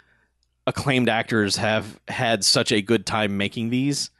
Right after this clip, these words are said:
Like, just not giving a shit about how they might look.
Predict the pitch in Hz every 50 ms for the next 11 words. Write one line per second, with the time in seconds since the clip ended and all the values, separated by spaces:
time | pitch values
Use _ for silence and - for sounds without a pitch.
0 | _ _ _ - 131 127 117 - - - 139 139 165 151 - - - 147 139 135
1 | 135 - 113 110 120 110 117 123 131 131 - - 151 139 143 - - 123 107 113
2 | 107 98 - - 123 117 110 110 110 104 110 117 104 - 90 98 113 123 - -
3 | -